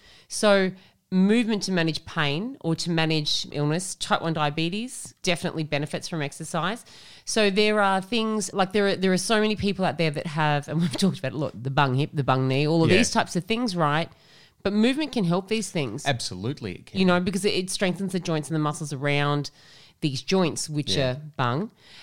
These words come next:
Speaker 1: And, but they're the reasons that people don't exercise, but maybe they're the reasons that you need to. You just need to find the right type of exercise or the right personal trainer to
Speaker 2: That
Speaker 1: work
Speaker 2: will
Speaker 1: with or
Speaker 2: do it.
Speaker 1: whatever that will, will help benefit you. And
Speaker 2: Yeah.
Speaker 1: it's a bit of trial and error, but managing, yeah,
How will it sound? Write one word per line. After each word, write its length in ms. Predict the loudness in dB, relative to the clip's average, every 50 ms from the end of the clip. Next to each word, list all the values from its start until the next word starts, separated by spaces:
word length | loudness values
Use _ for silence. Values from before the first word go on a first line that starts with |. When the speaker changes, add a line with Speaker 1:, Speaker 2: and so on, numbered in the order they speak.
| -20 -20 _ _
Speaker 1:
And, 680 | 2 4 4 4 4 4 4 4 2 2 0 -4 -6 -2
but 180 | -2 -2 2 4
they're 140 | 4 4 4
the 100 | 2 2
reasons 280 | 0 0 2 2 0
that 80 | 0 0
people 180 | -2 -2 -2
don't 260 | 0 0 0 0 0 -2
exercise, 460 | -4 -8 -10 -6 -2 0 0 0 0
but 160 | -4 -4 -2
maybe 200 | 0 0 0 2
they're 120 | 0 -2
the 80 | -2 0
reasons 240 | -2 -2 -2 -2 -2
that 100 | -4 -4
you 80 | -4 -2
need 200 | -2 -2 -2 -2
to. 100 | -2 -2
You 100 | -2 0
just 200 | -2 -2 0 0
need 120 | 0 0 0
to 60 | -4
find 320 | -2 2 2 4 4 2
the 60 | 2
right 220 | 2 2 2 2 0
type 240 | -2 -2 0 0 0
of 80 | -2
exercise 500 | -4 -4 -4 -6 -6 -2 -2 -2 -2 -2
or 40 | -4
the 80 | -4 -2
right 220 | 0 0 0 -2
personal 280 | -4 -8 -6 -6 -8 -6
trainer 220 | -2 -2 -2 0
to 80 | 0 0
Speaker 2:
That 40 | 0
Speaker 1:
work 100 | 0 0
Speaker 2:
will 60 | 0
Speaker 1:
with 120 | 0 0 0
or 60 | 0
Speaker 2:
do 60 | 0 0
it. 20 |
Speaker 1:
whatever 380 | 0 2 2 2 2 2 0 0
that 140 | -2 -4 -4
will, 160 | 0 0 0
will 180 | 0 2 0 0
help 220 | 0 0 -4 -2
benefit 340 | -4 -2 -2 -2 -4 -6 -10
you. 140 | -6 -6 -6 -6 -6 -12 -20 -20 -14 -6
And 80 | -4 -4
Speaker 2:
Yeah. 20 |
Speaker 1:
it's 100 | -2 -2
a 60 | -2
bit 100 | -2 -2
of 60 | -4 -4
trial 260 | -2 -4 -2 -2 0
and 80 | 0
error, 240 | 0 0 0 0 -2
but 280 | -2 0 -2 -2 -2 -4 -12 -20 -20 -20 -20 -10 _
managing, 680 | 0 2 2 2 2 2 2 2 2 2 0 0 -2 -4
yeah, 340 | -2 0 0 0 0 -2